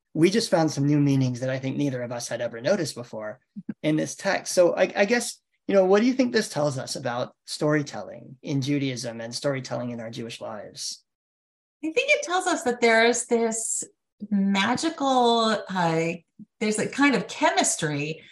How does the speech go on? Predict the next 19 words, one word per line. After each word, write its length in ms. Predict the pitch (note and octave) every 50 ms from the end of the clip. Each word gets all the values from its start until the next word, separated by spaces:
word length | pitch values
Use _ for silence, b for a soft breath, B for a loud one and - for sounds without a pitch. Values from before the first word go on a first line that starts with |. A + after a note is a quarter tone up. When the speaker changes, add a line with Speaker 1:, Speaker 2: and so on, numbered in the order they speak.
| B B B B
Speaker 2:
that 160 | - G3+ G3+ G3
happens 600 | G3 G#3 A3 A3+ - G3+ F#3 E3+ E3 E3+ E3+ -
when 200 | F#3 F#3 F#3 F3+
you 100 | F3 E3+
combine 420 | - G3+ F#3+ F3+ F3+ F3 F3+ F#3
different 300 | F3+ F3+ F3 G3 - -
elements 400 | G3 B3+ D4+ D#4 G3 E3+ E3 -
together. 540 | - - E3+ D#3 D3 C#3+ - D#3 D#3 D3+ D#3
When 200 | F3 F3 F#3 F3+
one 360 | D#3+ F3 F#3 G3 G#3+ A#3 A#3 -
element 580 | G3+ G#3 G#3 G3+ G3+ G3 F3+ F3+ F3+ F3 - - -
is 400 | E3+ E3+ E3 E3 D#3+ - - - -
the 80 | -
Parsha, 760 | - - E3+ D#3+ D#3 D#3+ - - G#3 A3+ B3 C#4 D#4 D#4 -
is, 240 | E3 E3+ E3 D#3+ - E3+ -
is 180 | - F3 D#3+ -
Torah, 580 | - - F#3 E3 D#3 D#3 D#3 E3 F#3 G#3+ A#3 B B B B B B _ -
and 100 | G3+ G#3
another 400 | G#3+ G#3 G3+ G3+ G#3 A3+ A3